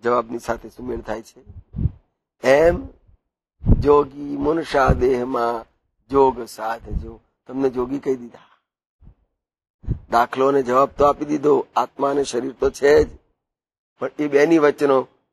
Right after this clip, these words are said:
સુમેળ સાધી લો. રીત કઈ છે, સ્ટેપ કયા છે, એ મૂકી દો.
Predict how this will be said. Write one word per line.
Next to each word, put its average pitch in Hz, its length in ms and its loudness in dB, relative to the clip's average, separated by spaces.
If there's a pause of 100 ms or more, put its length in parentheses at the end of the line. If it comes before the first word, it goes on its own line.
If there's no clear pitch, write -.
(120)
સુમેળ 147 360 4
સાધી 139 380 2
લો. 139 420 2 (340)
રીત 131 320 -8
કઈ 139 180 2
છે, 139 160 0
સ્ટેપ 131 380 0
કયા 143 220 2
છે, 135 300 -8 (480)
એ 123 60 -12
મૂકી 139 260 -10
દો. 143 140 -10